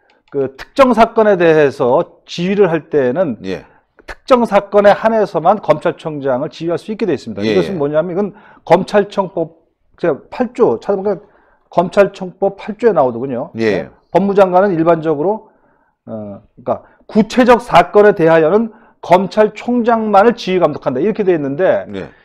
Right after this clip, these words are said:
Speaker 1: 지금 법에는 그렇게 나와 있는데, 이 법무부 규칙을 가지고
Speaker 2: 음.
Speaker 1: 검찰총장이 모든 사건을 수사 보고를 사전에 하라. 예를 들어 조국 씨가 옛날에 장관 시절에 그 저 압수수색 했잖아요.
Speaker 2: 예, 예.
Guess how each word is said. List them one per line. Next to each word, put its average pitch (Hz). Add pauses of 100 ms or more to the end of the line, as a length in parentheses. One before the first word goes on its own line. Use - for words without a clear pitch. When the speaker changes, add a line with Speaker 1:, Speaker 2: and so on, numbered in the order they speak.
(340)
Speaker 1:
지금 214
법에는 233
그렇게 202
나와 165
있는데, 127 (180)
이 226
법무부 208
규칙을 226
가지고 180
Speaker 2:
음. 165
Speaker 1:
검찰총장이 185
모든 151
사건을 151 (240)
수사 190
보고를 143
사전에 233
하라. 131 (380)
예를 220
들어 226
조국 202
씨가 208
옛날에 180 (420)
장관 180
시절에 170
그 160
저 160
압수수색 139
했잖아요. 139
Speaker 2:
예, 113
예. 85